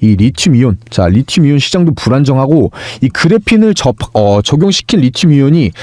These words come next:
상용화되기 전까지는 시간이 많이 필요하다는 거예요. 어, 천천히 지켜보면서 매매해도 아직 늦지 않았다는 거죠. 그리고 이 크리스탈 신소재가 아니더라도 지금 주식시장에서 사야 하는 종목들은 굉장히 많아요.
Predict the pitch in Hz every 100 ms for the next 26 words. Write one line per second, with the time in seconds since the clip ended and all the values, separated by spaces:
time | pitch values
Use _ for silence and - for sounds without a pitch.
0 | - - - 262 269 262 175 127 143 131
1 | 131 131 117 147 208 214 208 233 226 165
2 | 110 123 - 233 240 208 170 120 107 104
3 | 90 - - - 117 - 262 269 277 233
4 | - - 160 160 160 151 107 120 147 151
5 | 185 117 127 107 110 - 98 143 - 160
6 | 139 110 95 98 165 - _ - 175 214
7 | 233 156 98 208 262 269 254 - 220 240
8 | 226 220 220 214 101 110 170 156 120 117
9 | 151 85 - - 156 196 175 127 139 -
10 | 131 131 127 180 175 - 202 208 202 135
11 | 117 113 139 131 104 110 139 90 95 131
12 | 127